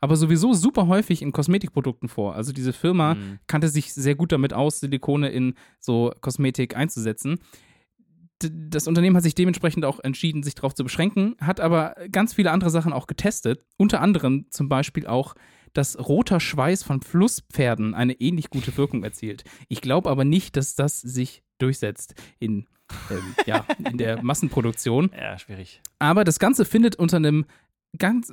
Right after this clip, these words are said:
Speaker 1: also einem aktuellen Trend statt, von dem ich nichts gehört hatte, das aber ganz spannend ist. Und zwar ist das wohl in Japan gerade so, dass super viele Unternehmen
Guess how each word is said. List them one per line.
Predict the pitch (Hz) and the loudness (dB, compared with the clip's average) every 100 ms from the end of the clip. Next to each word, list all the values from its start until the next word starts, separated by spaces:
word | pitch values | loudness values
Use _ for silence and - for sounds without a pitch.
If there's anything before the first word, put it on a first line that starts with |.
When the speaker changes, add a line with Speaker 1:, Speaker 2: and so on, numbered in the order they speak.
| - | -8
Speaker 1:
also | 147 147 | -2 2
einem | 147 | 2
aktuellen | 160 - 185 160 139 | 0 -2 2 2 2
Trend | - 175 262 | -2 0 0
statt, | - 107 | 0 -4
von | - 120 | -2 -2
dem | 139 | -2
ich | 147 | 2
nichts | 170 277 - | 2 2 2
gehört | 170 165 | 4 4
hatte, | 139 123 156 | 0 0 -2
das | 135 | 0
aber | 143 139 | 0 0
ganz | 175 | -2
spannend | - 180 185 | -2 -2 0
ist. | 127 - | -4 -8
Und | - 131 | -10 -4
zwar | 160 135 | -2 -2
ist | - | -4
das | 143 | -4
wohl | 147 127 | -2 -2
in | 131 | -2
Japan | 120 220 139 123 | 0 0 -2 -2
gerade | 117 113 | -2 -2
so, | 110 127 | -2 -4
dass | 160 - | -4 -6
super | - 226 202 | -4 -2 -2
viele | - 165 | 0 -2
Unternehmen | 151 147 139 156 170 | -2 -2 -2 0 0